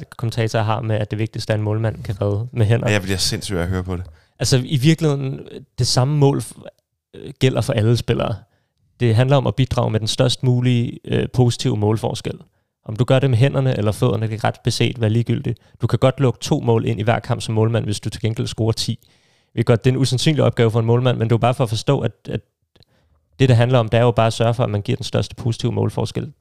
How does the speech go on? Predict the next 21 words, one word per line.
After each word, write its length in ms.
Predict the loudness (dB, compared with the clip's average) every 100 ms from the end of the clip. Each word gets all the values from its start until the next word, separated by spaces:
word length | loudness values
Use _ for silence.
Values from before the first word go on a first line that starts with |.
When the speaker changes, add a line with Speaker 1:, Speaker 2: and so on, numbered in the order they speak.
| -12
Speaker 1:
til 140 | -6
sit 140 | -6 -2
hold, 200 | -2 -2
og 80 | -4
det 80 |
kan 80 | -2
man 80 | 0
gøre 140 | 0
på 60 | 0
rigtig 260 | 0 0 -2
mange 160 | -2
forskellige 380 | -4 -4 -2 0
måder. 300 | 2 2 2 -2 _ _ _ _
De 60 | 0
Gea 200 | 4 4
gjorde 240 | 4 4
det 60 | 4
udelukkende 360 | 4 4 2 2
ved 80 |
at 120 | 2 4
redde. 280 | 2 2